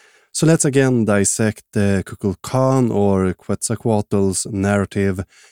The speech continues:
and the pyramids themselves. Chichén Itzá is located within the center of the Yucatan, with the Gulf of Mexico to the north of it. To describe it as l-, a landlocked city is, uh, is a bit of an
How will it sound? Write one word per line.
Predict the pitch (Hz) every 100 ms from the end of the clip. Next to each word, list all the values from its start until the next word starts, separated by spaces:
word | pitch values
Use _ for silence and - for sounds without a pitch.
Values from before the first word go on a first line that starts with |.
| _
and | 113 120 113
the | 98 -
pyramids | - 101 95 95 95 104 110 - - -
themselves. | 101 101 - 107 101 104 - -
Chichén | - 127 - 135 135
Itzá | 143 139 - 131
is | 120
located | 123 113 107 113 104 98
within | 110 107
the | 107
center | - - 170 170 139
of | - 107 98
the | 101
Yucatan, | 95 - 101 101 104
with | 98
the |
Gulf | 101 113 107 107 101
of | 95 92 95 - 107
Mexico | 104 131 - 147 - 139 123 -
to | 101
the | 95
north | 92 101 120 107 -
of | 104
it. | 104 - - _ - - _ _ _ -
To | 127
describe | 135 - 165 156 151 135
it | 127 120
as | 107 101
l-, | - 113 101 104
a | 98 104
landlocked | 101 110 123 127 131 127
city | - 123 113 127 127
is, | 117 117 - 120
uh, | 107 98 - -
is | 131 147
a |
bit | 180 -
of | 117
an | 131